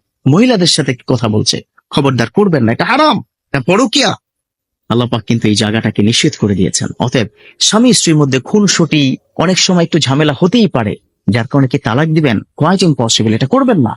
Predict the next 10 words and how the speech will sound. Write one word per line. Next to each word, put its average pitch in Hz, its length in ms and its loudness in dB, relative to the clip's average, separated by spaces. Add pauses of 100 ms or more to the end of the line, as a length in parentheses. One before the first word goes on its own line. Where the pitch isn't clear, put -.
(160)
তো 120 80 -2
এখন 123 160 -2
প্রশ্ন 262 460 0
হচ্ছে, 220 400 0 (140)
স্বামী 202 400 2
এবং 160 340 2
স্ত্রী 151 280 -2 (160)
কতদিন 226 540 2 (160)
আলাদা 240 380 0
থাকলে 233 560 -2